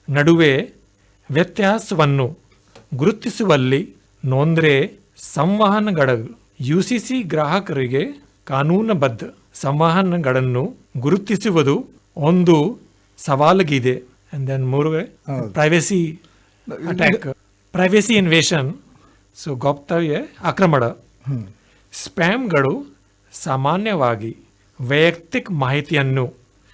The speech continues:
Speaker 1: ಸಂಗ್ರಹಿಸುತ್ತಾರೆ.
Speaker 2: ಹೌದು.
Speaker 1: ಇದು ಗೌಪ್ಯತೆ ಕಾರಣರಿಗೆ ಕಾರಣವಾಗುತ್ತದೆ.
Speaker 2: ಹಾ, ಆಮೇಲೆ ಅದೆಲ್ಲಕ್ಕಿಂತ ಹೆಚ್ಚಾಗಿ ಒಂಥರ ಸೆಕ್ಯೂರಿಟಿನೇ ಇರೋದಿಲ್ಲ ಅಂತ ನಾವು ಹೇಳ್ಬಿಡ್ತೀವಿ.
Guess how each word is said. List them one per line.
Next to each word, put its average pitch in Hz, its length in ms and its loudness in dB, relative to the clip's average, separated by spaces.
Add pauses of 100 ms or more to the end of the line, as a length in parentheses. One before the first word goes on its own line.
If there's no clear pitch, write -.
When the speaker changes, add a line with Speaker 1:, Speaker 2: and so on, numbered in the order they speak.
(140)
Speaker 1:
ಸಂಗ್ರಹಿಸುತ್ತಾರೆ. 160 1000 -2 (280)
Speaker 2:
ಹೌದು. 120 300 -4 (500)
Speaker 1:
ಇದು 175 220 2
ಗೌಪ್ಯತೆ 170 920 -4 (320)
ಕಾರಣರಿಗೆ 170 800 0 (160)
ಕಾರಣವಾಗುತ್ತದೆ. 156 840 -4 (480)
Speaker 2:
ಹಾ, 131 280 -6
ಆಮೇಲೆ 190 300 0
ಅದೆಲ್ಲಕ್ಕಿಂತ 196 600 0
ಹೆಚ್ಚಾಗಿ 180 800 -2
ಒಂಥರ 151 460 -4
ಸೆಕ್ಯೂರಿಟಿನೇ 214 640 -2
ಇರೋದಿಲ್ಲ 196 340 2
ಅಂತ 185 140 -2
ನಾವು 175 160 2
ಹೇಳ್ಬಿಡ್ತೀವಿ. 139 600 -2